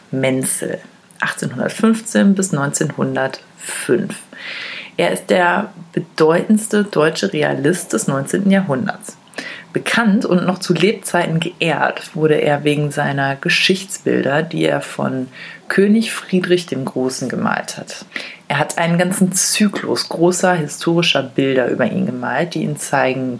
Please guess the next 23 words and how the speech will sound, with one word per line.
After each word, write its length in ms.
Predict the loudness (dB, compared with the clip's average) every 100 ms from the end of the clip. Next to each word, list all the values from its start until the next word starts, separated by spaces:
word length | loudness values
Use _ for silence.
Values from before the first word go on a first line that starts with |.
| -4
beim 420 | -2 0 0 -2 -8 -14 -20 -20 -20 -20 -20 _ _
Essen, 720 | 0 2 4 6 6 4 2 0
beim 360 | 0 0 -4 -10 _ -16
Flötenkonzert, 1200 | -8 2 4 6 4 2 2 0 0 2 2 2
dem 160 | -2 -4
Lieblingshobby 760 | -2 -2 -2 -2 0 0 0 0
des 220 | 0 2
Monarchen 720 | 2 4 4 2 0 -4 -6
oder 520 | 0 2 4 6 4 0 -10 -10 -10 -12 -6
etwas 300 | -4 -2 -2
geschichtsträchtiger, 1040 | 0 0 -2 -2 0 0 0 0 2 2 0
auch 180 | -2 0
auf 140 | -2 2
dem 160 | 2
Schlachtfeld. 880 | 2 0 -2 -4 -8 -10 -10 -10 -12 -16 -18 -18 -8
In 180 | -4 0
den 480 | 0 2 0 -2 -6 -20 _ -10
siebzigern 960 | -6 0 0 0 -2 2 2 2 -2 -8 -14 -2
bricht 300 | -2 0 0
Adolf 400 | 4 4 2 2
Menzel 440 | 0 0 2 2
diesen 400 | 2 0 2 2
Zyklus 680 | 0 -4 -4 0 0 -2